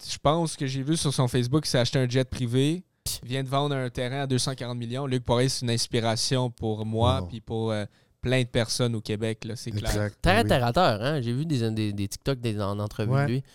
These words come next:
Speaker 2: À lui, avoir Luc Poirier, on est bien, là. Ça serait malade d'avoir ce
Speaker 3: Ben,
Speaker 2: gars-là.
Speaker 3: on peut essayer, on a
Speaker 2: On
Speaker 3: rien
Speaker 2: y
Speaker 3: à
Speaker 2: va
Speaker 3: perdre.
Speaker 2: écrire à mon
Speaker 3: Rien
Speaker 2: chum
Speaker 3: à
Speaker 2: Luc.
Speaker 3: perdre.
Speaker 2: On va écrire à
Speaker 3: Luc,
Speaker 2: mon chum Luc.
Speaker 3: on t'écrit.
Speaker 2: Tu convoites-tu le milliard ? C'est-tu quelque chose que tu, que t'aimerais atteindre ?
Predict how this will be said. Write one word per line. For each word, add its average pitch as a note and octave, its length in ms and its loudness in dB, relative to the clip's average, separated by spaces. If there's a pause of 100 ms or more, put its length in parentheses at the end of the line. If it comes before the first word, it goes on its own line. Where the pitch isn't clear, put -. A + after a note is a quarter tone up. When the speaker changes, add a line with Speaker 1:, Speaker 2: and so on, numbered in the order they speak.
(140)
Speaker 2:
À B2 100 0
lui, F#3+ 260 10
avoir D3+ 240 8
Luc E3 180 6
Poirier, D#3+ 280 4
on D#3+ 100 0
est B2 80 2
bien, C3 240 2
là. A#2+ 160 -2
Ça - 120 -6
serait B2 180 -2
malade B2 260 2
d'avoir A#2 200 -4
ce C#3+ 120 -2
Speaker 3:
Ben, G#3+ 60 2
Speaker 2:
gars-là. A#2+ 180 0 (260)
Speaker 3:
on F#2 400 -4
peut F3 140 -4
essayer, A2+ 240 -6
on - 80 -6
a - 20 0
Speaker 2:
On A2+ 60 2
Speaker 3:
rien A#2+ 140 4
Speaker 2:
y - 20 4
Speaker 3:
à C#3 40 4
Speaker 2:
va - 20 -
Speaker 3:
perdre. C3 120 2
Speaker 2:
écrire D#3+ 260 -2
à D3+ 60 2
mon C3 60 2
Speaker 3:
Rien C#3 140 4
Speaker 2:
chum C3+ 80 6
Speaker 3:
à D3 40 6
Speaker 2:
Luc. B2 120 4
Speaker 3:
perdre. B2 200 -4
Speaker 2:
On - 40 -18
va B2+ 40 0
écrire D3+ 260 0
à E3 80 2
Speaker 3:
Luc, E3 140 6
Speaker 2:
mon D#3+ 220 0
chum A#2 160 0
Luc. A2+ 200 -4
Speaker 3:
on A2+ 120 0
t'écrit. C3 280 -2 (240)
Speaker 2:
Tu - 140 -6
convoites-tu A3 640 6 (160)
le E3 140 6
milliard ? G3+ 480 4 (100)
C'est-tu - 260 -4
quelque F#3+ 200 4
chose G3 240 2
que D3+ 100 2
tu, B2 800 4
que C3+ 80 2
t'aimerais C3 440 2
atteindre ? E3 680 0